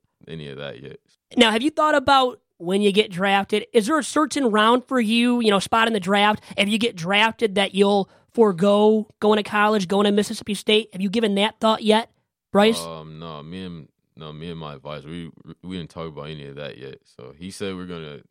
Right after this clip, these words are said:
Speaker 1: we're gonna talk about it soon, but, like, round and all of that, it's just, like, what, like, would that be the smart thing to do?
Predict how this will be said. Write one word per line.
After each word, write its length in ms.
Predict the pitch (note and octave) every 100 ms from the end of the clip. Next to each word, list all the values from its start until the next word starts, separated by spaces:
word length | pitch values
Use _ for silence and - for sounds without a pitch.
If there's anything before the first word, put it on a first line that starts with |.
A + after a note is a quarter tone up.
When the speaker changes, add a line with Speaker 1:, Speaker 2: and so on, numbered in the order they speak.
| _ D2+
Speaker 1:
we're 100 | F2+
gonna 180 | E2
talk 220 | D2+ E2+ E2
about 240 | D#2 D2+
it 80 | C#2
soon, 480 | - E2 D#2 C#2+ C2+
but, 220 | C#2 C#2 - _ -
like, 180 | D#2 D2+
round 420 | D#2+ F2+ F#2 E2+
and 80 | D#2+
all 220 | E2 D#2+
of 80 | D#2
that, 280 | D#2+ D2 _ _ -
it's 180 | F2+
just, 380 | - E2 D#2 _
like, 240 | D2 C#2 _ _ _ _ _ _ _ _
what, 400 | - E2 F2+ - _ _ _
like, 260 | D2 C#2+ G#1+
would 300 | B1+ E2+ -
that 220 | F#2 F2+
be 160 | F2+ E2+
the 100 | D#2
smart 400 | - F2 F2 -
thing 180 | D#2+ C#2+
to 60 |
do? 360 | C#2 D#2 C#2